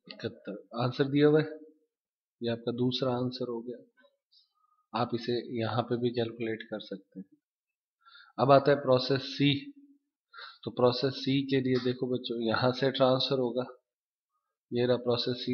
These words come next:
लिखा हुआ था, तो लिखिए टू प्रोसेस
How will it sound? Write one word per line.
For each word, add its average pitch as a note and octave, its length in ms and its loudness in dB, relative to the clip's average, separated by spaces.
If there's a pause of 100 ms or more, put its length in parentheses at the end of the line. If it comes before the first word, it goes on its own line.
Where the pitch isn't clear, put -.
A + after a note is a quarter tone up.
लिखा A#2 220 -6
हुआ A#2+ 140 -4
था, B2 200 -16 (720)
तो G#2 40 -8
लिखिए A2 300 -2 (180)
टू C3+ 80 2 (2000)
प्रोसेस B2 500 2